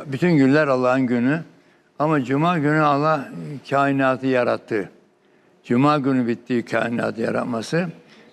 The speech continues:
Sonra Cenab-ı Hak, e, arşa istiva, istila-, istiva etti. Ondan dolayı Yahudiler cumartesi tatil yaparlar.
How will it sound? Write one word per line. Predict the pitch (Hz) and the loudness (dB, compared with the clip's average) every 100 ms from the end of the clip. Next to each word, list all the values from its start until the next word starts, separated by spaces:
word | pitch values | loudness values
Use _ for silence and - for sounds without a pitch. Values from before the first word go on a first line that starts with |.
| _ _ | _ _
Sonra | - 151 147 127 | -2 2 2 2
Cenab-ı | 139 147 139 139 | 2 2 2 0
Hak, | 160 82 160 | -2 -4 -4
e, | 139 127 123 120 | 0 0 0 0
arşa | 139 135 - 143 | 0 0 0 -2
istiva, | 131 - 143 131 131 | -2 -6 -2 0 0
istila-, | 131 135 - 131 127 131 - | -2 -8 -8 -4 -4 -4 -6
istiva | 135 - 131 127 135 | -10 -6 -2 2 0
etti. | 123 - 151 180 - - - - _ _ - - | -2 -6 -6 -6 -10 -20 -20 -20 _ _ -20 -6
Ondan | 139 135 147 160 | 0 2 2 2
dolayı | 156 160 156 127 120 127 131 127 123 117 | 2 2 2 0 -4 -8 -6 -6 -4 -2
Yahudiler | 117 135 127 139 143 139 | 0 0 0 0 2 0
cumartesi | 117 139 143 - 143 127 | -2 -2 -2 -2 -6 -4
tatil | 127 117 139 127 | -2 -2 -2 -2
yaparlar. | 117 117 110 104 | -2 -2 -2 -4